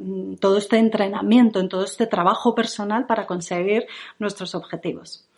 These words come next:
Aunque el ejercicio físico es algo importantísimo y es necesario, para las glándulas suprarrenales es mandatorio hacer una buena gestión del descanso y del estrés,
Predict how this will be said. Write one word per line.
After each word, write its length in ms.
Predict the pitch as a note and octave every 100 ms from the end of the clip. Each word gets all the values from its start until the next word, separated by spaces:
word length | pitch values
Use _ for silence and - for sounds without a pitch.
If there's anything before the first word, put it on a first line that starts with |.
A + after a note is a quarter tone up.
| - - - - - -
Aunque 540 | B3+ B3+ B3 G3 F#3+
el 120 | G#3
ejercicio 420 | G3 G#3+ A3+ A#3+ C#4+
físico 680 | C#4+ C#4 G3+ F3 E3+ E3 -
es 140 | G#3+
algo 400 | A3 A3 F#3 F#3
importantísimo 840 | G#3 F3 F#3 F3 F3 A#3+ C4 C#4+ A#3+
y 100 | A3
es 100 | A3
necesario, 720 | A3 G#3+ G#3+ A#3+ B3 A#3+ E4+ - -
para 220 | - G#3 G3+
las 180 | G3+
glándulas 380 | A3 A#3+ C4 C4+
suprarrenales 960 | - B3+ A#3+ A#3 A3+ B3+ C4+ C4+ C#4 - - _ -
es 560 | B3+ A3 - - - _ _ _ _ _
mandatorio 1200 | - G#3+ G#3 G3+ G#3+ A3+ G3+ G#3+ C4 D4 D#4+ G4 - - -
hacer 520 | - G#3+ - C4 D4 -
una 280 | B3 A#3+ G#3+
buena 220 | A#3+ B3
gestión 640 | - A#3 - - B3+ C4+ A#3+
del 220 | A#3 G3+
descanso 720 | G3+ - A3 A3+ A#3+ - C#4+
y 120 | C4 G3+
del 160 | F#3
estrés, 640 | F3+ - - F#3 E3 -